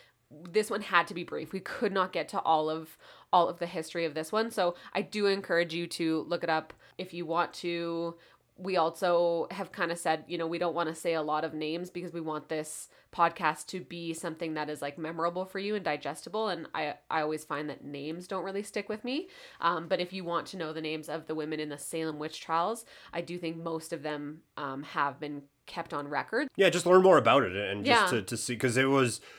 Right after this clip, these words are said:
Speaker 2: like you said, we, we could spin off six different podcasts just off of this one, just going through it
Speaker 1: Mm-hmm.
Speaker 2: all. But no, it, it is something that,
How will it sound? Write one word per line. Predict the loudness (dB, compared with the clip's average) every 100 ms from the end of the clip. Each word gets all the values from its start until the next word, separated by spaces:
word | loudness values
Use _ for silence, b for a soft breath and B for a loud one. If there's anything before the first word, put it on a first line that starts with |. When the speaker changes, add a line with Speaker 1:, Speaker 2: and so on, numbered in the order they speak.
| B
Speaker 2:
like | 2 4
you | 8
said, | 8 8
we, | 6
we | 4
could | 8 6
spin | 8 8 8
off | 8 6 0 -2
six | 4 4 4
different | 2 4 4
podcasts | 4 4 0 0 -4 -12 -14 -16 -16 -4
just | -2 2 4
off | 4 2
of | -4
this | -2 -4
one, | 0 2 2 0
just | -4 2
going | 4 4
through | 2 2
it |
Speaker 1:
Mm-hmm. | 2
Speaker 2:
all. | 0
But | 0 0
no, | 2
it, | 2
it | 4 2
is | 4
something | 4 4 4 6
that, | 8 6